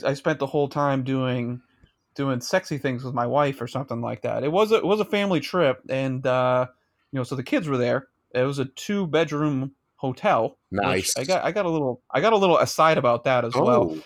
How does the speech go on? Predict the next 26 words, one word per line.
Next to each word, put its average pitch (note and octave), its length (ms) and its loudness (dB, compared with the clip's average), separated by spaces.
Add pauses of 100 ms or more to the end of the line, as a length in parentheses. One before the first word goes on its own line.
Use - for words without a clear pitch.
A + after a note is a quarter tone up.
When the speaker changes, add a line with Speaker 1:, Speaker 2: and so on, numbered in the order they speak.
(140)
Speaker 1:
'cause C#3 160 0
I, C#3 80 4
we C3+ 160 -2
s-, - 160 -10 (100)
we D3 140 0
stayed E3 260 0
with C#3 120 -2
my B2+ 100 -2
mother-in-law. A2+ 580 -2 (520)
Um, A#2 460 -2 (800)
but, B2 320 -2
uh, A2+ 760 0
so, B2 560 0
uh, F#2+ 180 0 (280)
you, C3+ 160 -8
you G#2 120 -8
know, B2 180 -6
there C3+ 80 -4
wasn't, C#3 340 -4
there C#3 100 -4
wasn't C#3 220 -2
a C3+ 40 0
lot C3 160 -2
of A#2 80 -4
time C3 280 -4
for A2+ 360 -8